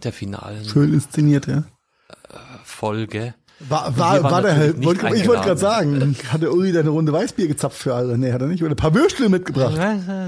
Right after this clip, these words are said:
Speaker 1: es, es, es ist auch nichts übermittelt, wie das da war. Wahrscheinlich haben die alle ein N D A unterschreiben müssen oder so.
Speaker 2: Ja, wie,
Speaker 1: Ein
Speaker 2: von,
Speaker 1: Non-Disclosure
Speaker 2: von,
Speaker 1: Agreement.
Speaker 2: von, von, von Release Terms and Conditions her und so. Das könnte natürlich
Speaker 1: Ja,
Speaker 2: sein.
Speaker 1: nee.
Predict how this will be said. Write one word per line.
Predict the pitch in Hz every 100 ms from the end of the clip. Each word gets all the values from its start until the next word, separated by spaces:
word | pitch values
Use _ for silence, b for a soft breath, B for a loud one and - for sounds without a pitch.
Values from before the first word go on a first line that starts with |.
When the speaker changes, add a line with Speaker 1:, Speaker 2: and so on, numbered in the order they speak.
| 151
Speaker 1:
es, | 139
es, | 160 147 -
es | 170 -
ist | 180 196
auch | 165
nichts | 202 -
übermittelt, | 175 170 190 208 135
wie | 120
das | 127 131
da | 135 113
war. | 123 160 139
Wahrscheinlich | 107 - 117 110
haben | 113
die | -
alle | 110 120
ein |
N | - 113
D | 110 -
A | 127
unterschreiben | 117 95 - 90 95 95
müssen | 95 -
oder | 98 98 101
so. | 104 _ _ _ _ -
Speaker 2:
Ja, | 123 120 120
wie, | 120 - - - -
Speaker 1:
Ein | 117 104
Speaker 2:
von, | 113 123
Speaker 1:
Non-Disclosure | 160 127 - 117 123 165 151
Speaker 2:
von, |
Speaker 1:
Agreement. | 139 - 101 151 143
Speaker 2:
von, | - - 143 135
von, | 131 - 156 160
von | 135
Release | 127 143 165 -
Terms | - 120 120 -
and | 120
Conditions | - 123 131 135 -
her | 120 120
und | 113
so. | 127 147 B B B B B
Das | - -
könnte | 143 135
natürlich | 117 135 123
Speaker 1:
Ja, | -
Speaker 2:
sein. | 113 139
Speaker 1:
nee. | 87